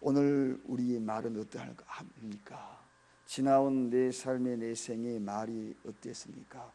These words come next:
그것이 나의 영혼의 상태입니다. 그렇다면 오늘 이 말은 한마디로 다시 좀 더 구체적으로 몇 가지로 정의한다면 말은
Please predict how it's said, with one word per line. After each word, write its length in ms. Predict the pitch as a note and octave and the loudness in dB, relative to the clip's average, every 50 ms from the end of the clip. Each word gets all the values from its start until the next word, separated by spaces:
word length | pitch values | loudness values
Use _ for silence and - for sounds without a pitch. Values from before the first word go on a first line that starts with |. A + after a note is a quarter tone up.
| _ _ _ _ _ _ _ _ _ | _ _ _ _ _ _ _ _ _
그것이 540 | - - - - - - - - A2+ - - - | -20 -18 -14 -10 -10 -10 -10 -12 -14 -16 -16 -14
나의 380 | G#2 - - G#2+ A2 G#2 G#2 | -12 -12 -10 -10 -8 -8 -8
영혼의 340 | A2+ A#2+ G#2+ A2 A#2+ B2+ B2 | -8 -10 -10 -10 -10 -12 -12
상태입니다. 840 | A#2 - - - - - - - - - - - - - - - - - - _ _ _ _ - - - - - - - - - - - - - - _ _ _ _ _ _ _ _ _ _ | -12 -14 -14 -16 -18 -16 -16 -18 -16 -16 -16 -16 -16 -16 -16 -16 -18 -20 -20 _ _ _ _ -20 -20 -20 -20 -20 -20 -20 -20 -20 -20 -20 -20 -20 -20 _ _ _ _ _ _ _ _ _ _
그렇다면 420 | - - - - - - C#3+ C#3+ C#3+ | -4 -4 -2 0 0 2 4 6 8
오늘 440 | C#3 D3 D3+ D3+ D3+ C3+ B2+ - - - - - _ _ _ _ | 8 8 10 8 8 6 4 2 -4 -12 -20 -20 _ _ _ _
이 400 | - F3 F#3+ F#3+ F#3+ F#3 F3+ E3+ - - | -2 0 2 2 2 2 0 -2 -4 -6
말은 640 | - - - - - - - A3 G#3+ D3+ A#2 F#2+ - - - - - _ _ _ - - - | -6 -2 2 4 8 10 10 10 10 8 6 0 -4 -10 -18 -20 -20 _ _ _ -20 -14 -8
한마디로 720 | - B2+ B2 B2 A#2+ B2 C3+ C3 A#2+ A2 A2 B2 - - - - _ | -6 -4 -2 -2 0 0 0 0 0 0 0 -2 -6 -10 -14 -20 _
다시 320 | - - - - - - - | -14 -10 -10 -8 -8 -8 -6
좀 200 | - F3+ F3 D#3+ | -6 -6 -4 -2
더 100 | E3 D#3+ | -2 -2
구체적으로 600 | - - C3+ - - D#3+ C#3 D3 B2+ A#2 A#2 A2+ | -2 -4 -4 -4 -2 -2 0 0 0 0 -2 -2
몇 240 | G#2 G#2 - - | -2 -4 -8 -6
가지로 300 | - - - C#3+ D3 D3+ | -4 -4 -4 -2 -2 -4
정의한다면 920 | C#3 - - B2+ B2 C3 B2+ A2+ G#2+ G#2 G2+ G2+ G#2 F2 E2+ F#2+ F#2+ F2 - - - - - - _ _ | -4 -4 -4 -2 -2 -2 -2 -2 -4 -4 -6 -6 -6 -8 -8 -10 -10 -12 -14 -20 -20 -20 -20 -20 _ _
말은 560 | - A#2+ A2+ B2 D#3 F#3 G3 F#3+ D3+ A2+ - | -10 -4 6 10 12 12 12 12 8 4 0